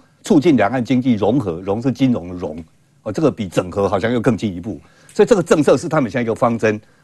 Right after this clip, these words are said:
我想，呃，虽然发生了，呃，台湾反服贸学运，大陆现阶段还是会继续推动两岸的经济的合作、交流跟合作，所以那个 ECFA 有关的那个后续的谈判啊，像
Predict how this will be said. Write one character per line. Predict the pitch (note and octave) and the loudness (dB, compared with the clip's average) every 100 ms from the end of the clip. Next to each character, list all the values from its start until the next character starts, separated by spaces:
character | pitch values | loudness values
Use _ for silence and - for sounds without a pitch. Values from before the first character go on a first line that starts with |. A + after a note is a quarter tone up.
| _ | _
我 | F3+ | 0
想， | F#3+ C3 A#2 - _ _ - | 2 2 0 -12 _ _ -4
呃， | B2 A#2+ - | 0 0 -2
虽 | - G3 | 2 4
然 | D3+ | 4
发 | D#3 | 4
生 | D3+ D#3 | 2 6
了， | C3 B2 _ - - | 6 4 _ -20 -6
呃， | B2 | -4
台 | B2 | 2
湾 | D3 D3 | 2 2
反 | A2 | 0
服 | G#2+ | 0
贸 | C3+ | 0
学 | C#3+ G2+ | 0 0
运， | B2 G2 _ _ _ _ | 0 -2 _ _ _ _
大 | - | 2
陆 | F3+ F3+ | 2 2
现 | - F3 | 4 4
阶 | D3+ | 4
段 | E3 D#3 | 4 2
还 | - C3+ | 2 0
是 | D#3+ | 2
会 | D3+ | 2
继 | B2 D3+ | 0 -2
续 | D3+ | 0
推 | C#3+ | 2
动 | C3+ B2+ | 2 2
两 | G2 | 0
岸 | A#2+ | -2
的 | A#2 G#2 | 0 -2
经 | - C4+ | 0 0
济 | C4 A3 | 0 -2
的 | F#2+ F2+ - _ | -2 -4 -8 _
合 | - A2 | -2 2
作、 | D#3 A#2 _ _ _ | 2 0 _ _ _
交 | C#3 | 4
流 | C3+ F#2 | 4 2
跟 | A#2 | -2
合 | G#2 | -2
作， | G2 A#2+ - _ _ _ | 0 0 -2 _ _ _
所 | F3 G#3+ | 4 4
以 | |
那 | D#3 E3+ | 4 4
个 | D3 C3+ B2+ - _ _ _ | 6 4 2 -2 _ _ _
ECFA | A#3 A#3 D3 A#2 A2+ | 2 4 2 2 0
有 | A2+ | 0
关 | A2 E3+ | 2 2
的 | D#3 | 4
那 | A#2+ B2+ | 2 2
个 | A#2 A2+ | 2 2
后 | - F3 | 4 2
续 | A#3+ C#3+ | 2 0
的 | A#2 | 0
谈 | - A2+ B2 | -2 -4 0
判 | C#3+ F#2+ | -2 -2
啊， | F2 | -10
像 | E2+ D3 A2 | -4 -4 -4